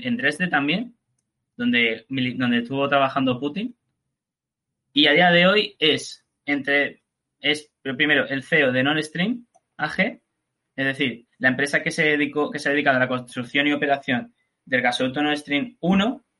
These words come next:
y después del Nord Stream dos, que, bueno, no opera, pero lo han construido. Y esta persona, fíjate lo importante que es que ha sido objeto de sanciones por parte de la administración estadounidense porque se le considera muy próximo al Kremlin.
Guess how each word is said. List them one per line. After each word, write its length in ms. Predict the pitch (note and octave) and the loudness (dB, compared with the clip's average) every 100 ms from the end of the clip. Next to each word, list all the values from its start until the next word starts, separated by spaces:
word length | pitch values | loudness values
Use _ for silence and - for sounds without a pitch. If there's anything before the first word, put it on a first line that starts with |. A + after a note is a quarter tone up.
| _ | _
y 120 | - C3 | -2 0
después 640 | B2+ - C#3+ F3+ - _ _ | 0 2 4 4 -2 _ _
del 520 | - C3+ B2+ A2+ B2 C3 | -6 0 0 0 2 4
Nord 200 | C3+ C3+ | 4 0
Stream 280 | - C3+ C3+ | 0 0 2
dos, 200 | D#3+ - | 0 -2
que, 120 | B2+ | -2
bueno, 180 | B2 A#2+ | 0 0
no 100 | B2+ | 0
opera, 300 | C#3+ E3 F3 | 2 2 2
pero 140 | C3 | 2
lo 60 | B2+ | 0
han 100 | B2+ | 0
construido. 540 | B2+ - A#2 A2 G#2+ _ _ _ _ _ _ _ _ _ - | -4 -6 -4 -4 -8 _ _ _ _ _ _ _ _ _ 0
Y 80 | F#3 | 2
esta 200 | B3 A#3 | 2 2
persona, 340 | A3+ A3+ G#3+ | 2 2 2
fíjate 300 | G#3 G#3 F#3+ | 2 2 2
lo 60 | F3 | 0
importante 500 | E3+ D3 F3 F#3 F3+ | 0 2 0 0 -2
que 220 | F3+ F#3 | -2 -2
es 100 | F#3 | -4
que 160 | D#3 | -2
ha 80 | D3 | -2
sido 360 | - F3 C#3+ B2 | -2 -2 0 -2
objeto 500 | B2+ - E3+ C#3+ A#2+ | -4 -4 -4 -2 -2
de 100 | A#2+ | -2
sanciones 600 | A#2+ A#2+ A#2+ D#3 D3+ A#2+ | -2 -4 -2 -2 -2 -2
por 160 | B2 A#2 | -6 -4
parte 140 | C3 | -4
de 40 | D#3 | -2
la 40 | |
administración 360 | D#3 D#3 D#3+ D3+ | -4 -4 -4 -4
estadounidense 560 | D#3+ D3+ D3+ D3+ C#3+ | -4 -4 -2 -2 -4
porque 220 | D3+ B2 | -4 -8
se 140 | B2+ C3 | -4 -2
le 100 | B2 | 0
considera 360 | B2+ C3+ C#3+ | 0 0 0
muy 200 | D#3+ D#3 | 0 0
próximo 420 | C#3+ D#3 - E3 D3 | -2 -4 -2 -2 -2
al 140 | B2+ | -2
Kremlin. 520 | D#3+ D3+ A#2 A2+ A#2+ | 0 2 2 0 -6